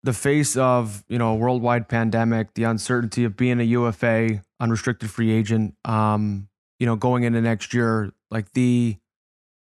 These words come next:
ability to create and, and give back and, and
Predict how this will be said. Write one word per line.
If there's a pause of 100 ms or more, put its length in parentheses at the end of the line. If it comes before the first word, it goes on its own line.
(560)
ability
to
create
and,
and
give
back
and,
and